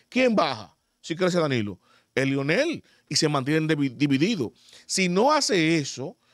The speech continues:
lo que va, lo que pudiera, lo que podría haber de cara al veintiocho es una unificación de la familia P L Dista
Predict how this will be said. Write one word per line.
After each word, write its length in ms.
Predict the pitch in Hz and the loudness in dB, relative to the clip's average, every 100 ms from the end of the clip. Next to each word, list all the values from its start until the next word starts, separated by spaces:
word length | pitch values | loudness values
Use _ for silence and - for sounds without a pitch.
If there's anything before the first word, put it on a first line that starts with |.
| _ _ | _ _
lo 180 | 143 175 | 0 0
que 100 | 170 | 0
va, 220 | 165 202 | 0 0
lo 140 | 180 185 | 0 0
que 120 | 185 | -2
pudiera, 680 | - 175 156 185 269 285 - _ | 0 0 0 0 -2 -2 -8 _
lo 140 | 170 170 | -2 -2
que 120 | 170 | -2
podría 420 | 180 160 226 294 | 0 0 2 2
haber 400 | 196 165 175 160 | 0 0 0 -2
de 220 | - 143 | -4 -6
cara 240 | - 175 233 | -4 -2 -2
al 240 | - 160 | -2 -6
veintiocho 800 | 143 233 208 147 127 107 - - _ - _ - | -4 -6 -4 -2 -2 -4 -10 -18 _ -20 _ -4
es 220 | 180 - | -4 -4
una 400 | 240 269 262 240 | -4 -4 0 0
unificación 840 | 240 233 226 208 214 180 226 294 240 | 0 -2 -6 -2 0 2 0 0 0
de 80 | |
la 80 | 170 | -4
familia 320 | 147 143 143 | -4 -6 -6
P 80 | 135 | -4
L 80 | 123 | -4
Dista 300 | 117 104 | -4 -6